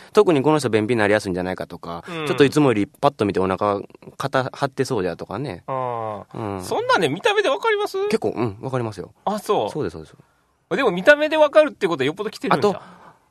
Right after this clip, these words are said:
Speaker 1: そうなんですよ。精神科の人っていうのはね、
Speaker 2: はいはい。
Speaker 1: どうしてもその発見が遅れがちなんで、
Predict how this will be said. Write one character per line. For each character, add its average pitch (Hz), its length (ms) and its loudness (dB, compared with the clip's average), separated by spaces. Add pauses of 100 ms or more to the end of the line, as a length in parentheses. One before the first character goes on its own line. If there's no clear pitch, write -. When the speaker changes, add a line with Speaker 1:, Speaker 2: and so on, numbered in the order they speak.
(140)
Speaker 1:
そ - 100 -2
う 139 40 4
な 98 60 2
ん 87 40 0
で 82 60 -8
す 85 40 -18
よ。 101 180 -14
精 220 180 0
神 202 140 -4
科 - 140 -4
の 185 60 0
人 165 120 -10
っ - 40 -10
て - 140 -12
い 92 40 -6
う - 20 -
の 73 60 -6
は 82 60 -4
ね、 82 120 0
Speaker 2:
は - 80 0
い - 40 -2
は 104 60 -4
い。 110 40 -2
Speaker 1:
ど 127 60 0
う 131 60 0
し 135 40 -8
て 147 80 -2
も 135 60 0
そ 131 60 -2
の 127 40 -2
発 143 180 -6
見 147 140 -2
が 143 80 2
遅 151 140 -2
れ 156 140 2
が 143 140 0
ち 143 140 -2
な 95 100 0
ん 90 80 -6
で、 90 300 -10